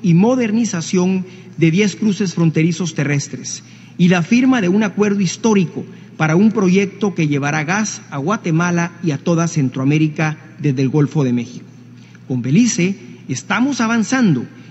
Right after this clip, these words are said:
y hemos negociado quince acuerdos bilaterales importantes en todas las áreas, que firmaremos en diciembre próximo y que fortalecerán no solo la relación entre nuestros gobiernos, sino también la relación entre nuestros pueblos.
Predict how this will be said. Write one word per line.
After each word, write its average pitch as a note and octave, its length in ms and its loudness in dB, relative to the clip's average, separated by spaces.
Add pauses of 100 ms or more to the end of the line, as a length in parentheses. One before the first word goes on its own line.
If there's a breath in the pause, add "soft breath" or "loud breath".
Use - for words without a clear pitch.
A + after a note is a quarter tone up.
y E3 180 4
hemos B3+ 240 2
negociado G3 640 0
quince C4 320 2
acuerdos A3 480 0
bilaterales F3 720 -2
importantes G3+ 840 -2 (180 loud breath)
en C#3+ 180 2
todas G3 260 0
las G3+ 200 -2
áreas, E3+ 460 -4 (460 loud breath)
que C#3 120 0
firmaremos G#3+ 680 2
en D#3 100 2
diciembre E3 420 0
próximo F#3+ 600 0 (280 loud breath)
y D#3+ 80 2
que D3 160 -6
fortalecerán F#3 1080 0 (320 loud breath)
no F3 240 4
solo A#3+ 280 0
la A#3 120 0
relación G#3+ 720 0
entre D3 300 -4
nuestros F#3+ 440 -2
gobiernos, D#3+ 640 0 (240 loud breath)
sino E3+ 320 2
también D#3+ 400 0
la - 80 -2
relación C#3 640 -4 (140)
entre C3+ 280 -4
nuestros B2+ 380 -6
pueblos. - 540 -20